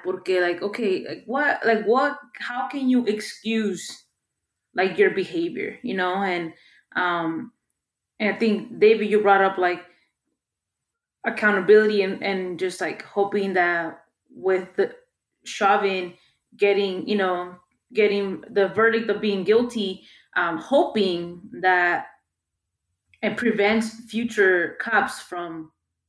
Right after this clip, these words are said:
rethinking some of their actions. But an hour later of the verdict, like Leo said, like, then there was another, just like,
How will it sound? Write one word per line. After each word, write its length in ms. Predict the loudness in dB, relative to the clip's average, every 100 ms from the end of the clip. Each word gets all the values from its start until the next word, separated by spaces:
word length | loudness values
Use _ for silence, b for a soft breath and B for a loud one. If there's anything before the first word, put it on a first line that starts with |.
| -2
rethinking 840 | -2 0 0 -2 -2 -4 -4 -8 -14 -20 _ _
some 200 | -8 -6
of 60 | -4
their 120 | -2
actions. 520 | 0 0 -2 -6 -6
But 200 | 0 2 4 4 0 B B B -6
an 100 | 2
hour 300 | 4 6 6
later 260 | 6 6
of 120 | 2
the 60 | 0
verdict, 320 | 2 2 2
like 140 | -2 -2
Leo 180 | -4
said, 260 | -4 -4 -2
like, 220 | -4 -8 b b
then 180 | -4 2
there 100 | 4
was 140 | 4
another, 560 | 2 -2 -4 -4 -4 -8 _ _ -4
just 240 | -4 -4
like, 240 | -12 -16